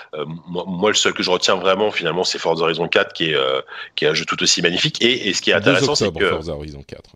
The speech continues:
Speaker 2: ouais.
Speaker 1: Ouais, ouais, ouais. Euh, et ce qui est intéressant, je, je, je crois pas que tu l'as encore mentionné, c'est qu'ils ont annoncé le rachat de cinq studios.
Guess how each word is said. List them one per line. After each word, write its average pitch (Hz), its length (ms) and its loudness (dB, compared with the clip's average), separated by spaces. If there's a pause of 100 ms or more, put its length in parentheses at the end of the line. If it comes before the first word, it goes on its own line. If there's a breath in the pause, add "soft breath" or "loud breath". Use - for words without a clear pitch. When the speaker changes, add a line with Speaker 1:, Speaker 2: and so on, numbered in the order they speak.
Speaker 2:
ouais. 101 80 0
Speaker 1:
Ouais, 92 200 6
ouais, 85 160 0
ouais. 78 140 -2 (460 loud breath)
Euh, 78 460 2 (440)
et 90 80 -2
ce - 60 0
qui - 80 2
est 101 40 4
intéressant, 90 380 0
je, 85 160 -6
je, - 180 0
je - 260 -4
crois 95 100 -2
pas 90 80 -2
que - 60 -8
tu 92 80 4
l'as 85 80 4
encore 90 120 0
mentionné, 98 320 0
c'est - 140 -10
qu'ils 90 240 -6
ont 92 80 0
annoncé 92 460 0
le 87 80 2
rachat 85 320 2
de 78 100 -4
cinq 104 240 0
studios. 110 380 -4